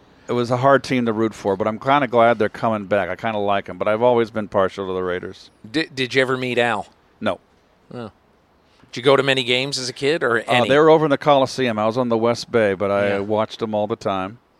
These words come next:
Speaker 2: Yeah.
Speaker 1: I never went to a Raider game, but, uh, I certainly watched them all the time.
Speaker 2: Keith Hernandez, thanks so much for joining me on the podcast. It was fun. And, and I'll just say this about the book.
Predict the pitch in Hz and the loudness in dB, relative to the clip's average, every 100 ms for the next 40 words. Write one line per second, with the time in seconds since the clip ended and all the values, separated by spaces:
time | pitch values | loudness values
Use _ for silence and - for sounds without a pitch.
0 | - 90 95 - 92 104 110 110 113 - | -18 -16 -14 -8 -4 0 0 0 -2 -4
1 | 110 104 101 98 95 95 101 101 95 87 | -2 0 0 -2 -6 -8 -10 -8 -8 -8
2 | - 98 95 92 90 - 107 92 95 98 | -6 -4 -2 -2 -4 -6 -10 -8 -8 -8
3 | 98 - 92 92 90 87 92 87 82 _ | -8 -10 -10 -8 -8 -10 -14 -16 -16 _
4 | _ _ _ - - - - - - 165 | _ _ _ -20 -20 -20 -20 -18 -2 0
5 | 170 156 147 143 131 120 160 151 - 151 | 2 4 4 4 2 0 0 -2 0 -2
6 | 135 - 135 123 131 127 127 120 117 127 | -2 -6 -10 -4 -4 -4 -4 -6 -4 0
7 | 123 117 123 110 - 95 110 - 139 131 | 0 0 0 0 -2 -10 -12 -4 0 0
8 | 127 - 139 131 127 - - - _ _ | -2 -6 -2 -2 -4 -14 -20 -20 _ _
9 | _ 147 147 156 208 - 240 214 208 - | _ 2 4 4 4 4 2 2 0 0
10 | 190 170 - - 127 110 76 | 2 2 0 -16 -8 -6 -6